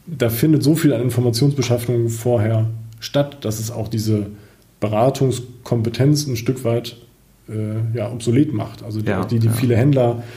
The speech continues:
Speaker 1: ähm, vielleicht noch abhebt, ähm, vom Wettbewerb, weil sie sagen, „Naja, ich kenne halt meine Produkte so gut“, das braucht es gar nicht unbedingt,
Speaker 2: Ja,
Speaker 1: weil der
Speaker 2: ja.
Speaker 1: Nutzer so viele, ich kann mir auf YouTube unzählige Videos, äh, dazu nur wahrscheinlich noch anschauen, kann mir Testberichte durchlesen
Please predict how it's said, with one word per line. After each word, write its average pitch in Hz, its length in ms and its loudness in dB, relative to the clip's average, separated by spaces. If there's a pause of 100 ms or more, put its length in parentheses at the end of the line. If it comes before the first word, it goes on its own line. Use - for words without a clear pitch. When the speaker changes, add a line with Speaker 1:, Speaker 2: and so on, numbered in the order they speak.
(220)
Speaker 1:
ähm, 110 440 2
vielleicht 113 320 0
noch 113 140 -4
abhebt, - 600 0
ähm, 120 240 -2
vom 113 180 -4
Wettbewerb, 120 420 0
weil 113 100 0
sie 110 60 0
sagen, 110 200 -2
„Naja, 117 260 0
ich - 160 -10 (140)
kenne 135 320 4
halt 120 200 2
meine 113 180 2
Produkte 143 380 0
so 107 140 0
gut“, 110 320 -4 (440)
das 104 160 -6 (280)
braucht 147 340 -2
es 113 140 -8
gar 110 140 -6
nicht 110 140 -2
unbedingt, 107 280 -2
Speaker 2:
Ja, 104 120 -2
Speaker 1:
weil 107 120 -2
der 107 100 0
Speaker 2:
ja. 113 40 2
Speaker 1:
Nutzer 117 200 0
so 117 180 4
viele, 127 460 2 (300)
ich - 60 -20
kann 123 100 -2
mir 117 120 2
auf 110 60 0
YouTube 127 340 0
unzählige 127 560 2
Videos, 135 500 2
äh, 117 280 0 (160)
dazu 117 280 -6
nur 120 140 -2
wahrscheinlich 117 320 -4
noch 117 160 -2
anschauen, 120 400 -4
kann 117 160 0
mir 117 120 0
Testberichte 117 600 -2
durchlesen 120 580 0